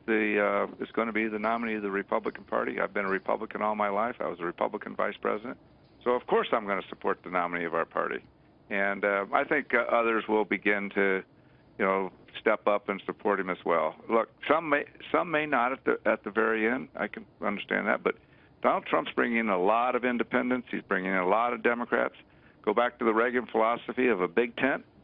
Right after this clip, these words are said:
Hey, you know, bigger is better in politics.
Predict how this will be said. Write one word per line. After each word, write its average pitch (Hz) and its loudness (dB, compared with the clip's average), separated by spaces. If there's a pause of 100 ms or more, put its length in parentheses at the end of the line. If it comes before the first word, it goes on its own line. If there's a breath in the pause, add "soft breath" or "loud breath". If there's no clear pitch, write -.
Hey, 147 0 (320)
you 113 2
know, 107 2 (320)
bigger 127 4
is 117 0
better 113 2
in 101 -2
politics. 101 0